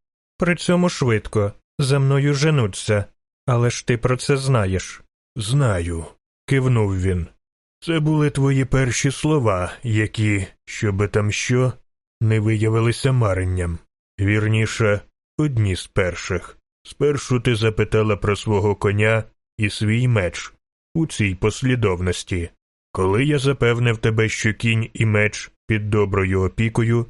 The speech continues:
ти стала підозрювати, що я спільник якогось Бонгарта,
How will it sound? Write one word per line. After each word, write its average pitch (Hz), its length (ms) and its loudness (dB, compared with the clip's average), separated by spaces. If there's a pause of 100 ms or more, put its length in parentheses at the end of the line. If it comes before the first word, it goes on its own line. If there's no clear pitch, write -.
(360)
ти 98 140 -2
стала 120 420 0
підозрювати, 110 920 0 (220)
що - 240 -2
я 98 220 2
спільник 110 720 0 (140)
якогось 113 580 0
Бонгарта, 92 800 0